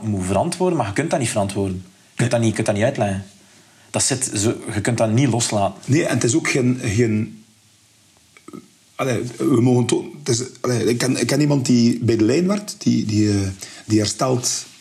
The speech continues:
Speaker 2: bus.
Speaker 1: Ja.
Speaker 2: En die hetzelfde.
Speaker 1: Ja.
Speaker 2: Maar die doet zijn job ook nog een keer gezin.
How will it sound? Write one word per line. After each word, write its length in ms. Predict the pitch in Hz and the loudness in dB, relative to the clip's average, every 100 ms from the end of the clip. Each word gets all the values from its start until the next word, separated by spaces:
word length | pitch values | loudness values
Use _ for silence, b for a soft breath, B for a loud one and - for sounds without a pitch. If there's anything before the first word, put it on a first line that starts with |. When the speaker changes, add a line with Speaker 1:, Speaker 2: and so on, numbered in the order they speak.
| - | -10
Speaker 2:
bus. 460 | 104 127 151 - - - - - - - B B - - | -2 0 0 -4 -18 -20 -20 -20 -20 -18 B B -10 -2
Speaker 1:
Ja. 260 | 101 165 B B B | -2 -2 B B B
Speaker 2:
En 100 | 107 | -2
die 100 | 113 | 0
hetzelfde. 500 | 95 - 185 151 92 85 - _ _ _ | 0 0 0 0 -2 -6 -12 _ _ _
Speaker 1:
Ja. 180 | 117 131 - | -6 -6 -6
Speaker 2:
Maar 120 | - | -4
die 100 | 98 | 0
doet 140 | 98 98 | 2 2
zijn 280 | 110 110 98 | 0 0 0
job 220 | - - | 0 0
ook 140 | 131 | 0
nog 160 | 135 117 | 2 2
een 80 | 101 | 2
keer 160 | 104 | 0
gezin. 360 | 101 98 143 | 0 2 0